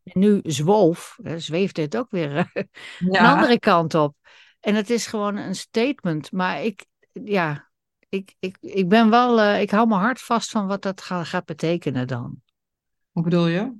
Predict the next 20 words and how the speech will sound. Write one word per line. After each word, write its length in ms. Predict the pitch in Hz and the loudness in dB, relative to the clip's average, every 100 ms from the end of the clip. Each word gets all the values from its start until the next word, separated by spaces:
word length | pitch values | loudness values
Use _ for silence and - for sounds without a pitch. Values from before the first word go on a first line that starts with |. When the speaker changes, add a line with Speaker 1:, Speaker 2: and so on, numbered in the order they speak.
| - | -4
Speaker 1:
Nou 260 | 214 202 | 2 4
ja, 180 | 202 190 | 4 2
van, 420 | - 202 - 202 120 | 2 -4 -4 -8 -2
kijk, 240 | 190 147 | 0 2
dan 140 | 147 | 2
heeft 240 | 151 147 - | 2 0 -2
dan, 280 | 156 151 147 | -2 -2 -2
eh, 120 | 156 | -4
eh, 280 | 156 - 165 - - 214 _ _ - 165 156 156 156 | -6 -8 -8 -8 -12 -14 _ _ -8 -4 -4 -4 -4
eh, 60 | 156 | -4
de 60 | 151 | -2
P 40 | |
V 240 | 165 156 151 | 0 0 0
V 40 | |
heeft 260 | 180 165 156 | 0 0 -2
nu 140 | 165 | -4
de, 360 | 156 156 151 147 - _ _ | -2 -2 -4 -6 -12 _ _
de 440 | 175 156 147 160 151 | -10 -6 -6 -6 -10
grootste 420 | - 170 175 - | -6 -4 -4 -8
partij. 520 | 185 - 143 156 240 | -10 -6 -4 -4 -6